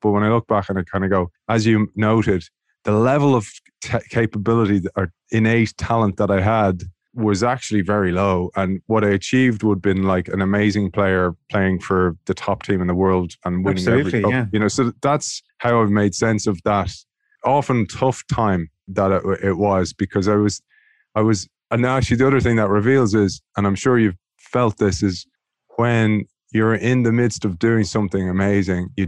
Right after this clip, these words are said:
Speaker 1: don't stop and smell the roses. And I never did, man. I was terrible at that.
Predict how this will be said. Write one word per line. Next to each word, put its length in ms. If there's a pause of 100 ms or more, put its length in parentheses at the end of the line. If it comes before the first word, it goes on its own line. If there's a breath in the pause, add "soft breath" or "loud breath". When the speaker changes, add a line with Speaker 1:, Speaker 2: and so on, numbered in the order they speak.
Speaker 1:
don't 260
stop 340
and 120
smell 260
the 80
roses. 420
And 120
I 140
never 460
did, 420
man. 300
I 60
was 140
terrible 560
at 100
that. 200